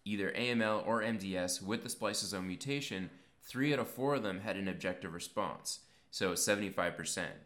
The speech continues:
So I think on its face, it looks like this is quite a bit lower, this current update. The efficacy is quite a bit lower than what we saw in June of twenty twenty-one, going from seventy-five percent down to forty-six.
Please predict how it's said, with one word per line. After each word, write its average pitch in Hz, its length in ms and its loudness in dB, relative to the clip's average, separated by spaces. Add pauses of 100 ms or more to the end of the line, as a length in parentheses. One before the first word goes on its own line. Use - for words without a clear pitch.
(420)
So 104 400 6 (220)
I 107 40 -2
think 131 300 2
on 117 140 4
its - 180 0
face, 117 500 2
it 71 140 -2
looks 117 380 0
like 107 260 2
this - 180 0
is 92 140 -2
quite 117 320 0
a 104 60 0
bit 98 240 0
lower, 95 680 2
this 90 140 -6
current 139 380 0
update. 87 500 -2 (360)
The 104 120 6
efficacy 110 480 2
is 95 100 2
quite 117 300 2
a 104 40 2
bit 98 200 -2
lower 98 320 4
than 90 160 0
what 82 140 0
we 87 100 -2
saw 90 240 2
in 87 160 -4
June 95 240 -4
of 87 60 -6
twenty 87 260 -8
twenty-one, 117 680 2 (320)
going 95 220 2
from 95 140 -6
seventy-five 98 560 2
percent 92 320 -2
down 87 200 -4
to 87 100 -4
forty-six. 143 680 0